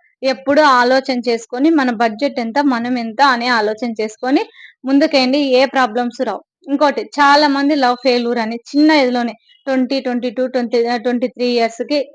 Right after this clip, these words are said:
ఏ, చనిపోతారు. మనం ఎందుకు మన పేరెంట్స్ కాలేజ్ పంపించేది? నెంబర్ వన్,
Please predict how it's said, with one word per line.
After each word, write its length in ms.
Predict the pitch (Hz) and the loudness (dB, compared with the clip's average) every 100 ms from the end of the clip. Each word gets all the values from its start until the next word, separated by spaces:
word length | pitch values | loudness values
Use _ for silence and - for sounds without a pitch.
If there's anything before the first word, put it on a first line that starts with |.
| 226 | -6
ఏ, 240 | 240 240 | -2 -4
చనిపోతారు. 840 | 226 233 214 220 - - - - | -4 -8 -6 -10 -12 -20 -20 0
మనం 180 | 320 330 | 2 6
ఎందుకు 320 | 302 302 320 | 4 4 2
మన 140 | 294 269 | 2 2
పేరెంట్స్ 460 | 262 240 254 254 | 2 2 0 -2
కాలేజ్ 380 | - 233 226 226 226 | -6 -2 -2 -2 -6
పంపించేది? 400 | 214 214 226 214 226 | -8 -6 -6 -6 -6
నెంబర్ 360 | 226 233 220 | -4 -2 -2
వన్, 160 | 208 220 | -2 -6